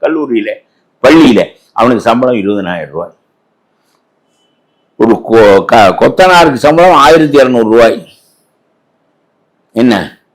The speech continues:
ஆம், நம்முடைய கல்லூரி ஆசிரியருக்கு, பி ஹெச் டி படித்தவருக்கு சம்பளம் எழுநூறு ரூபாய்.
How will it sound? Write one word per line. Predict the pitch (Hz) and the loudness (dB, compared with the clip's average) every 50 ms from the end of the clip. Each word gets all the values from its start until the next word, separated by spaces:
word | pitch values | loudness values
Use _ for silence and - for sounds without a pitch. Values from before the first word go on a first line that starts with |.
| _ _ _ _ _ _ _ _ _ _ _ _ | _ _ _ _ _ _ _ _ _ _ _ _
ஆம், | - - 143 139 135 131 127 120 120 117 117 113 110 110 110 110 104 104 101 98 98 95 95 95 95 98 101 | -6 -2 0 0 0 0 0 0 0 0 0 0 0 0 0 0 -2 -2 -2 -2 -2 -4 -4 -4 -6 -6 -4
நம்முடைய | 104 110 110 113 113 113 110 107 107 101 98 98 92 90 - | -4 -2 0 0 2 4 4 4 4 4 2 2 0 0 0
கல்லூரி | 113 131 160 175 180 170 165 151 | 0 2 4 4 4 4 4 2
ஆசிரியருக்கு, | 139 139 139 - 131 131 117 107 104 87 101 90 | 2 2 0 0 -2 -2 -2 -2 -2 -6 -8 -6
பி | - 143 156 165 | -2 0 0 0
ஹெச் | 156 156 | 0 -2
டி | 156 147 131 117 107 | -4 -4 -4 -2 -2
படித்தவருக்கு | 117 117 110 110 113 110 107 98 | -4 -4 -4 -2 -2 -2 -2 -4
சம்பளம் | 87 - - 113 123 123 135 151 165 160 - - - | -6 -6 -4 -4 -2 -2 -2 -2 -2 -4 -8 -8 -6
எழுநூறு | 98 104 110 113 117 110 104 98 90 | -2 -2 -2 -2 -2 -6 -8 -12 -12
ரூபாய். | 82 87 101 101 - - | -8 -4 -4 -4 -4 -6